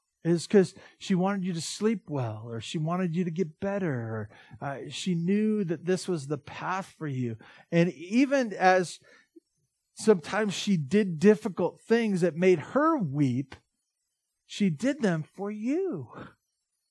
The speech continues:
And to get this picture is that Paul, as he came to the city, he knew what was best for them. And what was it? It was the gospel. It's the gospel. And back to what we talked about,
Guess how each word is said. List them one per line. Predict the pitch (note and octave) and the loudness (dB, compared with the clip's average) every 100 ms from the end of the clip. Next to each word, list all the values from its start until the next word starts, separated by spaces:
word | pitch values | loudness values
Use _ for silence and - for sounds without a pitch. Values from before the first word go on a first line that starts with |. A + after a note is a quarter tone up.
| _ _ _ | _ _ _
And | G3 | 0
to | G3+ | 0
get | E3+ A#3+ C4+ | 2 -2 0
this | C#4+ - | -2 -4
picture | - C4 - B3+ G3+ | -2 -2 0 2 4
is | E3+ | 4
that | F#3 E3 | 0 -2
Paul, | - F#3+ A3 B3 B3+ | -4 0 2 4 2
as | G#3+ | 2
he | G3 | 0
came | E3+ G3+ G#3+ A#3 | 2 4 4 2
to | |
the | G3 F3+ | 0 -2
city, | - A3+ G3 - - - | 0 0 0 -2 -16 -20
he | - A3 | 2 4
knew | G3+ A3 D4 D4+ | 6 8 8 10
what | C#4 G#3 | 8 8
was | G3+ C#3+ | 4 4
best | B2+ G3+ C#4 D4+ - | 6 6 6 0 -4
for | C4 G3+ | 0 2
them. | E3 C#3 C#3+ | 2 0 -2
And | D3 | 0
what | E3+ F3 | 0 0
was | F3+ G3+ G3 | -2 -2 0
it? | B3 - _ - | -2 -2 _ -12
It | |
was | C3 | -8
the | B2+ | -8
gospel. | C3 D#3+ F3+ A3+ - - A2+ A2+ _ _ _ _ _ _ _ _ _ | -6 -6 -6 -8 -10 -14 -16 -18 _ _ _ _ _ _ _ _ _
It's | _ | _
the | - | -12
gospel. | C#3 D#3 F#3 G3 - C#3 | -6 -2 -2 -4 -4 -2
And | B2+ | 2
back | D#3 F3 - | 4 4 0
to | - F3 | 0 2
what | E3 D#3 | 2 2
we | D3 | -2
talked | D#3+ E3 - | 0 -2 0
about, | D#3+ D3 D3 D3+ | 0 2 2 0